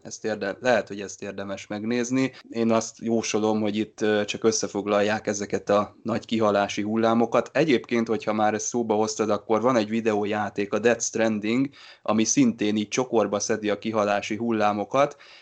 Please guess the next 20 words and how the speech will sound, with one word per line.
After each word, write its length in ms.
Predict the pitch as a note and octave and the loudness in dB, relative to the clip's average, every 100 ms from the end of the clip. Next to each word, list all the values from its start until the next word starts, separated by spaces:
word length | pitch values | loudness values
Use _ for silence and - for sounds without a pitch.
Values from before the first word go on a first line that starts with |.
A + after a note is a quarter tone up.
| - | -8
és 240 | A2 A2 | -4 0
egy 180 | A#2 A2+ | 0 2
ilyen 160 | A#2 A#2 | 2 2
kitalált 520 | D3+ C3+ A2 G#2+ G#2+ | 0 2 4 4 4
hatodik 520 | B2 A#2 G2+ G#2 G2+ | 2 0 -2 -6 -10
kihalási 600 | A2 G#2 G#2 G2 F#2+ G#2 | -8 -6 -4 -4 -6 -8
hullám 460 | G#2 G#2 G2+ F#2+ G2 | -6 -6 -4 -4 -2
van 200 | G#2 G2+ | -4 -2
folyamatban, 840 | A2 G#2+ G#2 G2+ G2 G2 A#2+ C#3 C#3 - - - | 0 0 0 -2 -4 0 2 2 -2 -20 -16 0
ami, 560 | A2 A2+ A#2 A#2 A2+ _ | 4 6 6 4 2 _
hát, 360 | - C3 C3+ - | -2 0 0 0
ö, 220 | C3+ C3 | -2 0
teljesen 520 | C3 D#3 A#2+ - A2+ | 2 4 4 4 2
más, 420 | A#2+ A#2 A2 - | 4 2 0 -6
mint 200 | - G#2+ | -12 -10
amiket 400 | G#2+ G#2+ G#2+ G#2+ | -8 -8 -8 -10
itt 140 | A2 - | -12 -10
mi 140 | A2+ | -10
felsorolunk, 720 | G#2 A2 A2 - B2 B2 B2 A#2 | -4 -4 -4 -4 -4 -2 -2 2
de 320 | A#2+ A#2 | 2 2